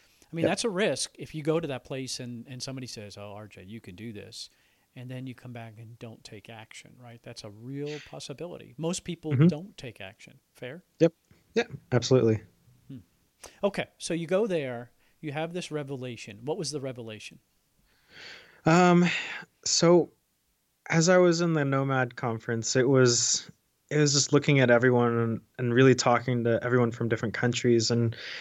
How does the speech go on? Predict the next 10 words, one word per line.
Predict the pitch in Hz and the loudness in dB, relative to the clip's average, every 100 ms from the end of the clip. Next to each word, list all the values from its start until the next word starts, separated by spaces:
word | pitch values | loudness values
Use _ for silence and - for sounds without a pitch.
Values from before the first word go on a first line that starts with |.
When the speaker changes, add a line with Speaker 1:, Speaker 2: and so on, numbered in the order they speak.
| - - - - | -14 -18 -20 -2
Speaker 2:
seeing | - - 139 170 180 151 131 | 2 6 8 8 8 8 8
that, | 123 113 - _ _ 135 | 6 6 2 _ _ 0
okay, | 123 131 131 | 2 4 4
this | 123 131 131 - - | 4 4 2 0 0
business | 139 127 127 - | 0 0 -2 -2
model | 120 117 117 | 2 2 2
seems | - 123 113 120 | 0 -2 0 2
really | 113 107 | 2 4
easy. | 123 120 117 113 107 _ - - _ - | 2 4 6 4 2 _ -20 -20 _ -2
Um, | 113 113 113 110 110 117 | 2 4 4 2 0 -6